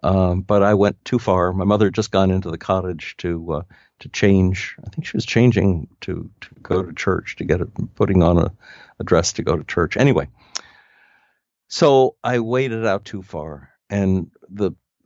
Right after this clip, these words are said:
it went out gradually, and then it drops right off. And when it, when it drops off, I went down, and then I came up and I screamed. And fortunately,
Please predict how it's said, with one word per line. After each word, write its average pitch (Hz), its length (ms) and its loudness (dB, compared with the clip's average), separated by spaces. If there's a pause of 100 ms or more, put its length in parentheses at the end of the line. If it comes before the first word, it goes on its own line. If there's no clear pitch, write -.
it 95 160 -6
went 107 200 2
out 101 100 4
gradually, 107 640 2
and 92 120 0
then 92 120 2
it 87 80 -6
drops - 360 -4
right 90 220 -2
off. 78 320 -6
And - 140 -4
when 101 180 4
it, - 160 0
when 113 180 2
it 110 120 2
drops 110 380 0
off, 98 520 0 (100)
I 98 100 -6
went 101 200 0
down, 85 460 -4 (420)
and 95 100 -2
then 90 100 0
I 92 80 0
came 101 280 4
up 90 200 0
and 85 80 -2
I 92 60 0
screamed. 98 680 0 (760)
And 95 340 0
fortunately, 87 640 -2